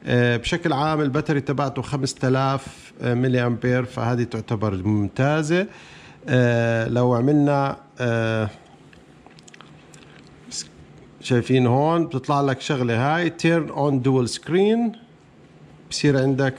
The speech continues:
تو سكرينز زي ما انتم شايفين. ححكي لكم عن بعض الشغلات الحلوة في التو سكرينز هدول، خليكم معنا. طبعًا في البداية أنا حابب أحكي إنه، آه، زي ما انتم شايفين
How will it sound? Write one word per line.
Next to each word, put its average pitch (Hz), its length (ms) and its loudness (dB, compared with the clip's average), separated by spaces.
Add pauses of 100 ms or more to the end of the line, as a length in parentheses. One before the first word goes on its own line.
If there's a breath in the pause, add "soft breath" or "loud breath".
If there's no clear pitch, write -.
تو 147 120 0
سكرينز 147 560 0
زي 143 140 -2
ما 127 160 2
انتم 120 180 -2
شايفين. 131 520 0 (420 loud breath)
ححكي 120 300 0
لكم 196 180 2
عن 160 160 4
بعض 156 220 0
الشغلات 143 560 -2
الحلوة 131 480 0
في 123 480 0
التو 117 340 0
سكرينز 107 480 0
هدول، 90 300 -4
خليكم 110 440 -2
معنا. 87 220 -6 (2750)
طبعًا 185 280 0
في - 80 -14
البداية 175 340 4
أنا 165 140 2
حابب 147 340 -2
أحكي 135 360 -6
إنه، 127 460 -4
آه، 113 320 -8
زي 123 160 -6
ما 143 100 -2
انتم 135 120 -6
شايفين 123 520 -6